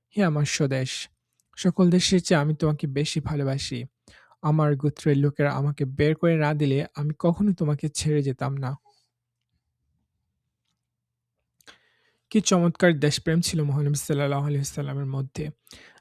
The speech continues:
তাই বলা হয়, দেশপ্রেম ইমানের অঙ্গ।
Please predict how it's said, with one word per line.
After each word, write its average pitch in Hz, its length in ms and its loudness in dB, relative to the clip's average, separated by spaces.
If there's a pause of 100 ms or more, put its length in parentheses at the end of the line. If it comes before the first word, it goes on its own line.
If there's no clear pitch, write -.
তাই 151 160 4
বলা 156 240 2
হয়, 165 280 0
দেশপ্রেম 156 720 0 (320)
ইমানের 139 440 0
অঙ্গ। 131 460 -4